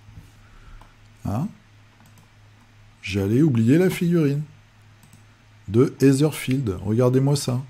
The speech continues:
C'est pas la classe ? Donc là, sur Philibert, vous avez, euh, toutes les boîtes Heatherfield en vente.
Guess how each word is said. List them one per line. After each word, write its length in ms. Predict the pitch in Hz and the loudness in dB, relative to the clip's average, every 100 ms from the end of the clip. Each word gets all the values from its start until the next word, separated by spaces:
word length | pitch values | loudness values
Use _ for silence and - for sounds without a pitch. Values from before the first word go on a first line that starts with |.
| - - - - _ _ _ _ _ _ _ _ _ _ _ _ _ _ _ _ | -20 -20 -20 -20 _ _ _ _ _ _ _ _ _ _ _ _ _ _ _ _
C'est 200 | - - | -14 -10
pas 100 | - | -2
la 120 | 120 135 | 0 0
classe ? 500 | 196 240 - - - - - _ _ _ _ - - - - - - | -2 -4 -6 -12 -18 -20 -20 _ _ _ _ -20 -20 -20 -20 -20 -4
Donc 180 | 110 107 | -2 4
là, 120 | 185 | 2
sur 220 | 190 147 | 4 0
Philibert, 520 | - 143 139 139 185 | -2 0 2 4 2
vous 260 | 180 127 123 | 2 0 4
avez, 340 | 127 123 170 | 6 6 4
euh, 560 | 175 123 104 98 98 95 95 - | 6 6 4 4 2 -2 -6 -14
toutes 500 | - 214 208 190 - | -4 0 0 0 -2
les 120 | 143 | -2
boîtes 420 | 131 123 131 131 127 | 2 2 2 2 0
Heatherfield 640 | 107 104 110 - 135 117 | 0 2 -2 -2 -2 -2
en 100 | 110 | -2
vente. 360 | 107 165 175 | -2 -6 -8